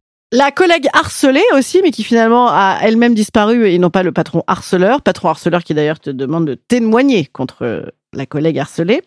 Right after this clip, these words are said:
J'ai aussi eu la, la collègue dont on sait qu'elle va finir par prendre ta place puisque toi tu es enceinte et donc c'est mal, et qu'elle, elle est jeune et que du coup c'est moins cher et qu'elle est plus disponible et plus corvéable. J'ai quand même aussi eu la collègue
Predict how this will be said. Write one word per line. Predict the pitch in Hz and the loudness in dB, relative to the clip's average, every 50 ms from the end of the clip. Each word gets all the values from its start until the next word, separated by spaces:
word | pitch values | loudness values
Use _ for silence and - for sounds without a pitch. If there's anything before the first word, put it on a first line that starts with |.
| _ | _
J'ai | - 196 247 311 | -2 0 2 2
aussi | 330 285 349 | 2 2 2
eu | 370 | 2
la, | 381 311 285 | 2 2 0
la | - 269 262 269 | 0 -2 -2 0
collègue | - 311 320 339 330 269 | 2 0 0 0 0 0
dont | 262 277 254 - | -2 -2 0 0
on | 269 269 | 0 0
sait | - - - 330 330 320 | -2 -2 -2 -2 0 2
qu'elle | - 294 254 247 240 220 | 2 2 2 2 2 2
va | 226 220 | 0 0
finir | - 240 247 247 | 0 -2 -2 0
par | - - 214 - | 0 -2 -2 0
prendre | - 254 233 226 | -2 -2 0 0
ta | 220 208 | -2 -2
place | - - 220 233 247 - | 0 0 0 0 -2 -4
puisque | - 185 - - 185 | -10 -12 -10 -8 -4
toi | 170 214 208 | -2 -2 -2
tu | - 196 185 | 0 0 0
es | 170 | 2
enceinte | 165 170 - - 202 208 - | 2 0 0 -2 -2 -2 -2
et | 180 160 | -2 -2
donc | 165 165 - | -2 -4 -4
c'est | - 175 | -4 -2
mal, | 160 175 185 220 247 214 - _ | 0 2 2 2 0 -2 -4 _
et | - 175 | -6 -4
qu'elle, | 160 - 196 202 | -2 0 0 2
elle | 190 175 156 | 2 2 0
est | 156 160 | 0 0
jeune | 156 185 202 202 180 | 0 0 0 0 -2
et | |
que | - - 170 | -2 -4 -6
du | 147 156 156 | -8 -6 -8
coup | - 208 | -8 -8
c'est | - - 190 | -6 -6 -6
moins | 170 156 160 | -6 -6 -8
cher | - - 196 190 185 | -6 -4 -4 -4 -4
et | 175 | -6
qu'elle | - - 165 151 | -6 -6 -4 -4
est | 147 | -6
plus | - - - 180 | -8 -10 -10 -10
disponible | 180 190 202 - - 202 185 196 196 180 185 | -10 -10 -10 -4 -2 0 0 0 0 0 0
et | 175 | -2
plus | - - 185 | -2 -4 -2
corvéable. | - 202 185 170 185 185 151 170 220 539 415 226 - - _ - | -2 -2 -2 0 -2 -2 0 0 0 0 0 -2 -4 -4 _ 2
J'ai | 233 285 381 370 - | 4 4 4 4 4
quand | 392 381 392 | 2 2 2
même | 359 359 302 311 | 2 2 2 2
aussi | 320 - - 339 | 0 0 2 2
eu | 349 359 349 | 4 4 4
la | 269 277 302 | 4 2 0
collègue | 311 - 330 320 302 294 | 0 0 0 0 0 0